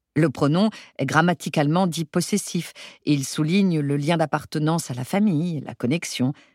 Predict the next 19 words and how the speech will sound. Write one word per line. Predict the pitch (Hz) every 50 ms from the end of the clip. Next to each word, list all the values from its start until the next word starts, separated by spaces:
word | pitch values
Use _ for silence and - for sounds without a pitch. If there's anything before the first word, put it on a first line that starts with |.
| _ _
mais | 175 190
ce | - - 208
n'est | 202 202
pas | - - 277 285 233 190
un | 151
possessif. | - - 135 - - 117 107 - - - - - - - - _ _ _ _ _ _ _ _ _ _ _ _ _ _ _ _ _ _ _ _ _ _ _ _ -
Sa | - 180
vie | 165 156 202 247 277 247
ne | 214 190
nous | 175 170 170 170 160
appartient | 196 190 - - - - - 175
pas, | - - 226 208 - _ _ _ _ _ _ _ _ _ -
même | 151 175 196 214 240 254
si | 240 - - - 190
nous | 180 175 170
l'avons | 170 170 160 165 175 180
mise | 175 196 208 196 214
au | 220
monde. | 214 208 190 170 170 170 170 180